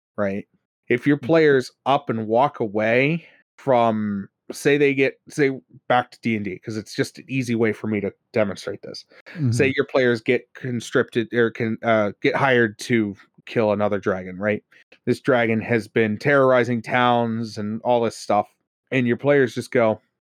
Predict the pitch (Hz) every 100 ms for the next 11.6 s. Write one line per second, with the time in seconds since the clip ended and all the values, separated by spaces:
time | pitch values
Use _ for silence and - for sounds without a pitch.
0 | _ - 143 139 135 131 120 113 107 92
1 | 104 87 - _ _ - 117 120 120 117
2 | - 101 113 110 95 101 - _ _ -
3 | 131 160 151 127 143 123 110 127 143 123
4 | 110 110 107 - - _ _ _ _ 135
5 | 156 139 120 117 127 151 - - 107 101
6 | 101 101 - _ _ 120 139 123 147 156
7 | 117 107 117 107 - 110 113 107 107 98
8 | 120 113 117 120 - 104 110 104 95 _
9 | _ _ _ - 123 110 107 107 120 113
10 | 120 - 117 107 101 101 - 120 131 135
11 | 139 123 113 160 160 123